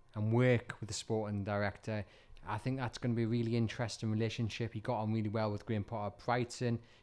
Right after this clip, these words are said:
got on wa-, well with David Weir, who's now his su-, successor. David Weir was the loan manager. Uh, you know, he said in the interview he'd already met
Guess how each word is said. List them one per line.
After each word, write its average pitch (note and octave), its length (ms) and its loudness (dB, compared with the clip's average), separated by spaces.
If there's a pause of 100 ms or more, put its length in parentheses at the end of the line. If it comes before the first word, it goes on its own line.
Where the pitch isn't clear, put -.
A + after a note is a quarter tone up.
got A2+ 160 -4
on G2+ 160 -2
wa-, G#2+ 200 0
well G#2+ 220 0
with G2 160 -8
David G2+ 280 -4
Weir, A2 180 0
who's G2+ 200 -2
now G2+ 160 2
his G2+ 80 -2
su-, F#2+ 260 -10
successor. A2+ 680 -4 (180)
David A2 220 -4
Weir G#2+ 140 2
was G2+ 140 -2
the G#2 120 -4
loan A#2 300 4
manager. A#2 440 2 (400)
Uh, G2 200 -4
you G#2+ 100 -2
know, G#2 80 2
he G#2 40 0
said A#2 220 -2
in G#2+ 40 4
the A2 60 4
interview A2+ 220 0
he'd A2 100 0
already G#2+ 220 2
met A2+ 300 2